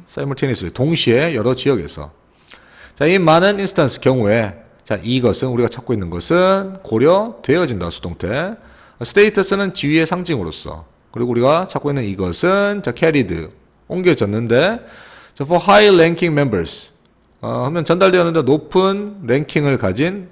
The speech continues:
구성원들, of society, 사회. 자, by someone else, 다른 사람에 의해서. 자, 하면은 문화에 의존해서 이것은 종종 연루되어지는데 여자들과.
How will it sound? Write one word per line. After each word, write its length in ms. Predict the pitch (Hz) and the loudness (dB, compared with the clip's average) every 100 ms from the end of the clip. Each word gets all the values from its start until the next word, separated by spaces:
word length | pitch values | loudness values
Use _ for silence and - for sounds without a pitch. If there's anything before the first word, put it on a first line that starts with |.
| - | -8
구성원들, 840 | 120 117 87 80 80 127 196 208 | -2 -2 -2 -4 -4 -4 -4 -8
of 380 | - 151 175 196 | -6 0 2 2
society, 540 | 202 156 160 123 87 | 0 -4 -2 -2 -4
사회. 420 | - 160 104 73 78 _ _ _ - - - | -2 -2 0 -4 -10 _ _ _ -20 -20 -20
자, 140 | - 107 | -10 -4
by 360 | - 131 175 | 2 4 4
someone 360 | 196 196 170 151 | 2 0 0 2
else, 220 | 110 - | 0 -2
다른 280 | - 104 143 | -6 -4 -4
사람에 280 | 151 131 139 | -4 -4 -4
의해서. 460 | 143 123 73 76 - _ _ _ - - - - | -4 -4 -8 -14 -18 _ _ _ -20 -20 -20 -4
자, 100 | 143 | 0
하면은 260 | 175 185 | 2 0
문화에 300 | 151 180 190 | 0 4 4
의존해서 640 | 185 185 175 123 104 127 101 | 4 4 4 4 4 4 4
이것은 400 | 110 127 131 143 | 2 0 0 -2
종종 400 | 117 113 156 165 | -2 0 0 2
연루되어지는데 1300 | 107 120 170 214 208 113 117 110 120 82 95 165 190 | 0 2 2 0 -2 2 2 2 -2 -4 0 2 2
여자들과. 640 | 110 135 117 80 69 76 | 0 0 -2 -4 -10 -12